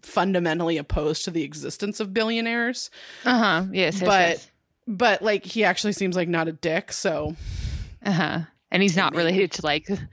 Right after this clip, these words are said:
Speaker 2: General Tito from, like, Romania <laughs> or whatever, or
Speaker 1: No.
Speaker 2: Yugoslavia. <laughs>
Speaker 1: No, he's not. Nor is he related to Tito Puente. Um,
Speaker 2: Mm-hmm.
Speaker 1: unfortunately for all of us. Uh, okay, so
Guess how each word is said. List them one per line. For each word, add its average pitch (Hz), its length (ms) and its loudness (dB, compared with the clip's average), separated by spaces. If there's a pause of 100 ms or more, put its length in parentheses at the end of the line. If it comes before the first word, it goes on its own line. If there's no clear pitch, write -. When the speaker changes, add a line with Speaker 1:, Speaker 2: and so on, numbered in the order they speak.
(640)
Speaker 2:
General 170 460 2
Tito 160 540 0
from, 165 220 -4
like, 156 180 -4
Romania 160 600 2
<laughs> 202 40 6
or 214 100 6
whatever, 196 400 4
or 202 200 4
Speaker 1:
No. 175 60 0
Speaker 2:
Yugoslavia. 170 840 2
<laughs> 220 260 -2 (140)
Speaker 1:
No, 151 240 -6 (280)
he's 185 200 -4
not. - 260 -14 (300)
Nor 226 240 0
is 202 120 2
he 208 80 0
related 160 360 -2
to 160 80 -6
Tito - 280 -8
Puente. 131 500 -8 (640)
Um, 160 440 2
Speaker 2:
Mm-hmm. 180 100 -6
Speaker 1:
unfortunately 175 760 -2
for 143 180 -6
all - 160 -6
of - 120 -8
us. - 300 -4 (100)
Uh, 214 380 6
okay, 240 280 -2
so 233 360 4